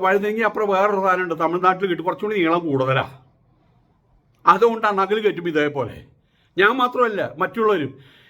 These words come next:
ഇവിടെ അത്യാവശ്യം ബുദ്ധിയും ബോധമുള്ള ഞാനും പഠിച്ചിട്ടുണ്ട് അഞ്ച-, അഞ്ചും എട്ടും ക്ലാസ്സൊക്കെ. അത് വെറുതെ ഞാൻ, എനിക്കും പറ്റും.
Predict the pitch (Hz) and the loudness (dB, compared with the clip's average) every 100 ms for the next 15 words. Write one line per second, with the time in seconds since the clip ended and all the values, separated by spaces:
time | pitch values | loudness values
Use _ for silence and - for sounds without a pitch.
0 | _ 156 185 170 170 202 202 214 214 208 | _ 0 2 2 2 2 2 2 0 0
1 | 208 185 165 196 196 180 185 180 208 220 | 0 -4 -4 -4 -2 -2 0 2 2 0
2 | 156 160 165 151 156 - 160 165 160 - | -4 0 -2 0 -2 -2 -2 -2 -4 -4
3 | 156 143 131 135 131 127 95 - - - | -2 0 0 -2 -6 -6 -12 -16 -20 -12
4 | - 190 190 170 190 196 240 226 190 220 | 0 2 2 0 0 2 0 0 -2 -2
5 | 254 233 269 | 0 0 0